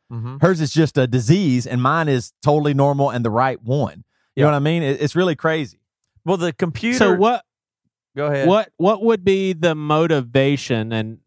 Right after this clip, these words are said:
Speaker 3: uh, you know, you guys go ahead and throw your rocks and make fun and tease and everything, but I'm still gonna ask these questions. What would be the main motivation to create these simulations?
Speaker 1: Have
Speaker 3: Like,
Speaker 1: you ever
Speaker 3: is
Speaker 1: played
Speaker 3: it
Speaker 1: SimCity?
Speaker 3: for enter-, what?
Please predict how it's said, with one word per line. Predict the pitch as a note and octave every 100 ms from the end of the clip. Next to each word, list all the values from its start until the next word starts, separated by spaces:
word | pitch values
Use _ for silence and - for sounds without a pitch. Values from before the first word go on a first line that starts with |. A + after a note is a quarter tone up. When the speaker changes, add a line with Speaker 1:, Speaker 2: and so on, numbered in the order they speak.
| -
Speaker 3:
uh, | A#2 A2+
you | E2+ B2+ G#3
know, | D#3 F3+ -
you | F3+
guys | F#3+ F3 E3 -
go | D#3+
ahead | D#3+ D#3
and | D#3
throw | D3+ D3
your | D3+ D#3+
rocks | D3+ C3+ C#3+ - -
and | B2+
make | B2 -
fun | - C3+ C3
and | D3+ -
tease | B2+ A#2+
and | A#2+
everything, | A#2 B2 B2+ A#2+
but | A#2+
I'm | B2
still | - C#3
gonna | C3+ B2+
ask | C3 -
these | C3+ -
questions. | D#3 E3 - G#2 A2+
What | D#3 E3
would | E3+
be | D3 D#3 D3+ D3 _ _ _ _ _
the | C#3 C3+
main | C3 B2+ C#3 D3 D3+ D3+ D3+ -
motivation | C3+ C3+ C#3 B2+ A2 B2 C3+ - A#2+ G#2+ G#2 G#2+ - _ _ _
to | - D3 B2+
create | - C3 A#2 C#3 -
these | A#2 G#2+
simulations? | - A#2 G#2+ G2+ G2 - F#2+ F2+ F2
Speaker 1:
Have | A#2
Speaker 3:
Like, | G#2+
Speaker 1:
you |
ever | A#2
Speaker 3:
is | C3+
Speaker 1:
played | -
Speaker 3:
it | E3
Speaker 1:
SimCity? | - F3 D#3 F3+
Speaker 3:
for | F3 C#3
enter-, | D3+ D3+ C#3 _ _ _ _ _ _ _
what? | C#3 E3